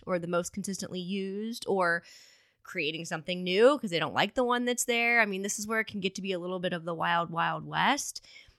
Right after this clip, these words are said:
And you have so much of a better chance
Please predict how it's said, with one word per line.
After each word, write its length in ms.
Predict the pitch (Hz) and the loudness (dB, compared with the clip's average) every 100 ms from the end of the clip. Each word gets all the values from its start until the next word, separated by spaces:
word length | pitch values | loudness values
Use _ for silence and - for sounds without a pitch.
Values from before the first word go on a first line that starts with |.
| _ | _
And 540 | - 208 196 185 190 - _ _ | 0 2 4 2 0 -6 _ _
you 220 | 190 214 | -8 -6
have 420 | 214 214 190 185 175 - _ _ | 2 6 6 4 -4 -20 _ _
so 600 | - - 233 226 247 247 | -10 0 4 6 6 4
much 260 | 190 202 196 | 2 0 0
of 60 | |
a 60 | 190 | -2
better 340 | - 165 196 175 | 4 4 4 0
chance 640 | - 196 180 180 175 | -2 -4 -4 -6 -6